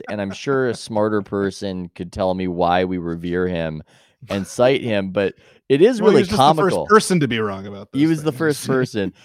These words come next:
Speaker 1: It's, it's not quite Freud level, but I love those people in history where we talk about them a lot and study them endlessly. And by the way, every theory was completely fucking insane. And
Speaker 2: Can I tell you
Speaker 1: they
Speaker 2: one that I just learned about? I was learning about the moon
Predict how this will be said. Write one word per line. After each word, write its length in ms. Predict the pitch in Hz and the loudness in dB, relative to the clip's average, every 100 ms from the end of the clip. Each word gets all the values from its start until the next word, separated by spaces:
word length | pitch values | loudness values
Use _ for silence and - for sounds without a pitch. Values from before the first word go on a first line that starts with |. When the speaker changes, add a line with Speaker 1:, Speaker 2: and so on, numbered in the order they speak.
| _ _ | _ _
Speaker 1:
It's, 320 | 160 170 - | -6 -6 -8
it's 180 | - 185 | -8 -6
not 220 | - 277 240 | -4 -4 -2
quite 280 | 233 208 - | -2 -2 -2
Freud 360 | 143 139 147 | 2 4 4
level, 220 | 120 104 | 2 -2
but 100 | 104 | -2
I 60 | 120 | -2
love 280 | 127 151 180 | 2 0 2
those 180 | 185 139 | -2 -4
people 380 | - 143 143 131 | -6 -6 -2 -2
in 60 | |
history 460 | 110 113 - 127 104 | -2 -4 -6 -4 -4
where 380 | 98 98 95 90 _ _ - | -4 -4 -4 -6 _ _ -10
we 120 | 120 | -10
talk 340 | 113 120 135 143 | -4 0 0 0
about 280 | 120 110 | -2 -2
them 120 | - 104 | -4 -6
a 60 | |
lot 400 | 95 101 101 95 - - | 0 0 2 -2 -8 -12
and 140 | 107 | -12
study 300 | - 123 117 | -6 -4 -2
them 160 | 113 104 | -4 -4
endlessly. 560 | 98 107 104 - 107 95 | -4 -6 -10 -10 -8 -6
And 120 | 95 | -4
by 180 | 113 123 | 0 0
the 100 | 123 | 0
way, 200 | 120 101 - | -2 -4 -6
every 300 | 156 151 156 135 | -8 -4 -4 -4
theory 300 | 139 135 127 | -4 -2 -2
was 140 | 107 | -4
completely 520 | - 95 - 127 113 117 | -12 -16 -8 -8 -6 -10
fucking 380 | - 107 113 98 | -6 -8 -6 -10
insane. 500 | 87 - 107 95 87 | -10 -6 -6 -6 -10
And 140 | - | -12
Speaker 2:
Can 80 | 151 | -10
I 40 | - | -6
tell 140 | 185 | -4
you 60 | 180 | -4
Speaker 1:
they 60 | |
Speaker 2:
one 100 | 170 | -6
that 100 | 160 | -8
I 80 | 139 | -10
just 160 | 139 135 | -12 -12
learned 180 | 139 139 | -10 -8
about? 240 | 147 147 120 | -8 -8 -8
I 60 | |
was 160 | 120 120 | -10 -8
learning 200 | 123 123 | -8 -8
about 200 | 117 110 | -8 -10
the 60 | 110 | -12
moon 580 | 113 123 120 107 107 | -10 -8 -10 -10 -14